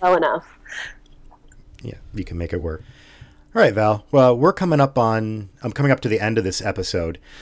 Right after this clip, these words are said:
Speaker 2: So before I let you go, is there anything you are working on that you want to share with the listeners, like maybe a new podcast or a
Speaker 1: <laughs>
Speaker 2: book?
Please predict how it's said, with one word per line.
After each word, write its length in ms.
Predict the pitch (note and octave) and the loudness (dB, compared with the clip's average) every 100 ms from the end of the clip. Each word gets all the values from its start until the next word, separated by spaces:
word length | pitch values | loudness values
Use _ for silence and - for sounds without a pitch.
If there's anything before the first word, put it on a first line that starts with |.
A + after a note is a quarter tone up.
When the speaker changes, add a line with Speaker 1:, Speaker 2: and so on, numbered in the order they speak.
| - | -14
Speaker 2:
So 160 | - A#2 | -4 -2
before 440 | G2+ B2+ - G3 | -2 -4 0 2
I 40 | G3+ | 4
let 220 | D3 C3+ | 4 2
you 60 | B2+ | -2
go, 300 | G2 F2 - - | -2 -2 -8 -10
is 160 | B2 A2+ | -6 -2
there 140 | B2+ D3 | -2 0
anything 400 | F3+ G3+ F#3+ E3 | -2 -2 -2 0
you 180 | D3+ D#3 | 2 4
are 140 | C3+ | 4
working 400 | G2+ G#2+ B2+ C3+ | 4 2 2 2
on 300 | C3+ C#3+ D3 - - | 2 0 -4 -10 -4
that 120 | A2+ | -2
you 180 | A2 G#2+ | -2 -2
want 240 | A#2 A#2 | 0 -2
to 80 | - | -4
share 360 | - A2+ A#2 A#2+ | 0 4 6 4
with 140 | A2+ | 2
the 80 | A2 | 2
listeners, 600 | A#2 - B2+ B2 A#2+ - | 2 2 -6 -8 -10 -8
like 160 | F#2+ F#2+ | -8 -6
maybe 180 | F#2 F#2 | -4 -4
a 40 | |
new 160 | F2+ F2 - | -4 -8 -10
podcast 1000 | - G2+ G#2+ - A2+ A2+ A2+ A2+ - G#2 | -4 -2 -2 -2 -2 0 -2 -4 -4 0
or 120 | G2+ | 2
a 100 | F#2+ | 2
Speaker 1:
<laughs> 140 | E2+ F#2+ | -2 0
Speaker 2:
book? 400 | G#2+ C#3+ - | 0 0 -4